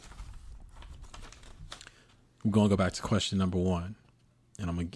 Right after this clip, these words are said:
I'm actually gonna repeat it one more time to give Arthur more time to think.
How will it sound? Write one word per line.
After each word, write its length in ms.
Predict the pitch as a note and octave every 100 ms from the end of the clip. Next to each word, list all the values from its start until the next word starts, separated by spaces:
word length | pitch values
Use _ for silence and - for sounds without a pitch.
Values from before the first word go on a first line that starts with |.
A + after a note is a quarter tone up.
| -
I'm 120 | F2+
actually 360 | F2+ F#2 -
gonna 140 | F#2+ F2
repeat 340 | E2+ - F2+
it 80 | E2+
one 140 | E2+
more 100 | E2+
time 300 | E2+ G2 F2
to 40 | E2
give 120 | E2
Arthur 300 | E2+ E2+ F2
more 200 | D#2+ E2+
time 260 | D#2+ E2 D#2+
to 80 | D#2
think. 360 | E2 E2 -